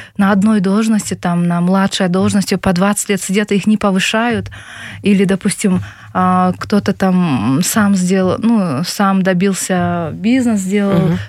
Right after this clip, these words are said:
Speaker 1: пришёл к власти, там, Дёр Кинеш, например, или там в правительство, или в министерство. И он,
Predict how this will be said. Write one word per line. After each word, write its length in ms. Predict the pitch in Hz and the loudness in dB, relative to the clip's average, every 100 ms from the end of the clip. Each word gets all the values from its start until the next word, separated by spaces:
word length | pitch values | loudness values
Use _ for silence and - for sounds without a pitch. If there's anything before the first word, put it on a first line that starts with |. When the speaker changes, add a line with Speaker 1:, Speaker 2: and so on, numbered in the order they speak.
| - | -2
Speaker 1:
пришёл 340 | 202 - 208 | 0 2 0
к 120 | - - | 0 -2
власти, 440 | 220 240 - - | 0 -2 -4 -10
там, 180 | - 175 | -4 -2
Дёр 200 | 165 190 | 0 0
Кинеш, 400 | - 190 220 247 | 2 2 2 2
например, 460 | 208 196 190 185 180 - | -2 -4 -2 -2 -4 -4
или 180 | 180 | -4
там 180 | 175 175 | -4 -6
в 100 | - | -6
правительство, 720 | - 180 185 240 214 - - 175 | 0 2 4 2 0 -2 -2 0
или 180 | 180 175 | 0 2
в 80 | |
министерство. 840 | 180 185 180 - 240 247 - 196 196 - - - - - | 2 2 -2 -2 -2 -2 -4 -6 -6 -8 -16 -20 -20 0
И 120 | 214 | 4
он, 340 | 240 269 254 | 4 4 2